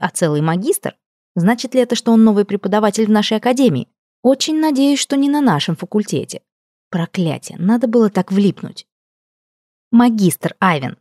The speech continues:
покорно повторила я. «Я направлялась к себе в комнату, когда Клео и ее подруги». Новый магистр показушно поморщился. «Ради всего святого избавьте меня от подробностей», произнес этот похититель чужих кошек.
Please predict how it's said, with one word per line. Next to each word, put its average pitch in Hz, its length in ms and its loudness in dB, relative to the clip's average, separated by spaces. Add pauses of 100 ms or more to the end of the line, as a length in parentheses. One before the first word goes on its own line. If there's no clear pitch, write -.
покорно 156 400 -2
повторила 151 440 -2
я. 156 280 -4 (440)
«Я 240 220 2
направлялась 208 520 4
к - 40 -20
себе 220 240 0
в - 60 -8
комнату, 247 420 4
когда 180 240 2
Клео 226 320 4
и 214 100 0
ее 190 160 4
подруги». 208 560 2 (380)
Новый 254 300 -2
магистр 285 440 -4
показушно 240 540 -2
поморщился. 175 720 0 (520)
«Ради 170 420 2
всего 196 380 2
святого 196 640 2
избавьте 170 480 2
меня 202 240 8
от 180 100 0
подробностей», 170 840 0 (300)
произнес 202 500 2
этот 254 220 0
похититель 233 500 -4
чужих 160 340 -2
кошек. - 440 -2